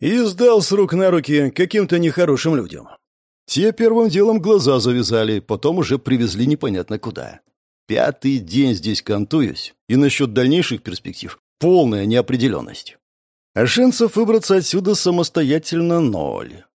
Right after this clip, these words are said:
Дверь солидная, такой хрен выбьешь. Тем более подручных средств никаких. Орлы из С В Б все почастую из карманов выгребли. Портфель Ялтина, правда, Селин потом вернул.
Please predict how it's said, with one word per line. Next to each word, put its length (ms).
Дверь 320
солидная, 800
такой 280
хрен 320
выбьешь. 520
Тем 260
более 300
подручных 540
средств 340
никаких. 600
Орлы 440
из 320
С 300
В 140
Б 220
все 240
почастую 520
из 120
карманов 440
выгребли. 460
Портфель 520
Ялтина, 520
правда, 380
Селин 340
потом 340
вернул. 440